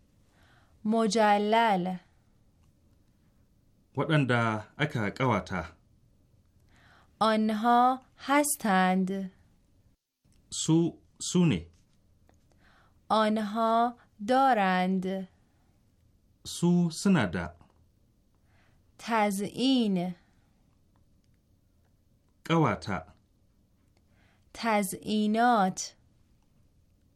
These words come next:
Speaker 2: کاییکین قوا.
Speaker 1: مخصوص.
Speaker 2: نه مسمم.
Speaker 1: اغلب.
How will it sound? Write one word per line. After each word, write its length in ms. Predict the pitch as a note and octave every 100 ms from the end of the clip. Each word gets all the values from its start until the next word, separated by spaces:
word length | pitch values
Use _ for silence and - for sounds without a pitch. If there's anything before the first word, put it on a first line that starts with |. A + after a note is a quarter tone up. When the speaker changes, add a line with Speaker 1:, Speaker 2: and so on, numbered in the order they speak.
| -
Speaker 2:
کاییکین 760 | - D#3 D#3+ A2 A#2 - B2 A#2+
قوا. 340 | - A#2 A2+ - _ _ _ _ _ _ _ _ _ _ _ _ _ _ _ _ _ _ _ _ -
Speaker 1:
مخصوص. 1080 | A3 A3+ A3+ - - - C#4 B3+ F#3+ F3+ - - _ _ _ _ _ _ _ _ _ _ _
Speaker 2:
نه 120 | B2+ D#3+
مسمم. 560 | C3 - B2+ A#2 E2+ - _ _ _ _ _ _ _ _ _ _ _ A3
Speaker 1:
اغلب. 960 | A3 - A3 A#3 B3 A3 F3 F#3 F3